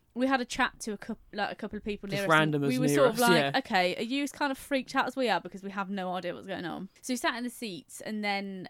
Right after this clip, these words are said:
Speaker 1: the army trailer started, didn't it, to sort of give you a little taster of what to expect.
Speaker 2: And it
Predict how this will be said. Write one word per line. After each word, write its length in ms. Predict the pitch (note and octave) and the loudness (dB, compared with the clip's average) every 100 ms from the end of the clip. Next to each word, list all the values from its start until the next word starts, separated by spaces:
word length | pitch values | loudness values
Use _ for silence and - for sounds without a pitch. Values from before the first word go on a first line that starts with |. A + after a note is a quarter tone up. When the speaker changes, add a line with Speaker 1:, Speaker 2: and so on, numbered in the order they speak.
| - G3+ | -16 -12
Speaker 1:
the 220 | G#3+ - | -10 -4
army 380 | A#3 A#3+ A3 G3 | -2 -2 -4 -6
trailer 460 | - G3 F3+ F#3+ - _ | -4 -4 -4 -6 -10 _
started, 440 | - G3+ F3+ E3 | -8 -4 -2 -4
didn't 240 | F#3 F#3+ D#3+ | -6 -8 -8
it, 160 | - | -10
to 80 | - | -12
sort 120 | - G3 | -10 -8
of 80 | - | -6
give 160 | A3 | -6
you 140 | G#3+ G3 | -4 -4
a 20 | |
little 220 | G3+ G#3+ | -4 -8
taster 500 | - A3+ A3 - D#3 | -6 -6 -6 -8 -10
of 80 | F3 | -8
what 160 | F3+ - | -10 -8
to 120 | G3 | -12
expect. 400 | - - D#3 D#3+ | -10 -6 -4 0
Speaker 2:
And 100 | D#3 | -2
it 140 | C#3 | -2